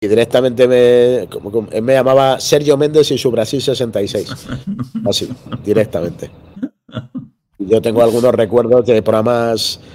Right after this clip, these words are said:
Speaker 1: el programa local que hacíamos. Yo recuerdo tenía, controlaba bastante el Rayo en esa época y tenía tres o cuatro jugadores que me decían, "Yo quiero ir,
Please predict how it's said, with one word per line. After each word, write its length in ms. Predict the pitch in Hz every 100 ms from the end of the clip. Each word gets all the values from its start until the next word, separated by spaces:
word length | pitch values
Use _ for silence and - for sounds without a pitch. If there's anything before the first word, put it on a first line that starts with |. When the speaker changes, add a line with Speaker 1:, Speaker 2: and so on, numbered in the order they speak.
| - - _
Speaker 1:
el 80 | 107
programa 280 | 107 110 123
local 280 | 117 127 120
que 140 | 120
hacíamos. 380 | 113 - 123 123
Yo 100 | 117
recuerdo 280 | 135 143 139
tenía, 500 | 139 143 143 139 135 - - _ - - _
controlaba 380 | - 104 120 147
bastante 420 | 147 - 143 143
el 100 | 139
Rayo 280 | 139 151 143
en 80 | 139
esa 200 | 135 139
época 360 | 139 139 156 - - - _ _ _ -
y 80 | 107
tenía 500 | 98 107 131 139 139
tres 200 | 139 139
o 80 | 143
cuatro 240 | 139 143
jugadores 440 | - 131 139 156 156
que 480 | 147 135 120 113 107
me 80 |
decían, 400 | 107 98 113 95
"Yo 140 | 95 120
quiero 220 | 139 139
ir, 180 | 156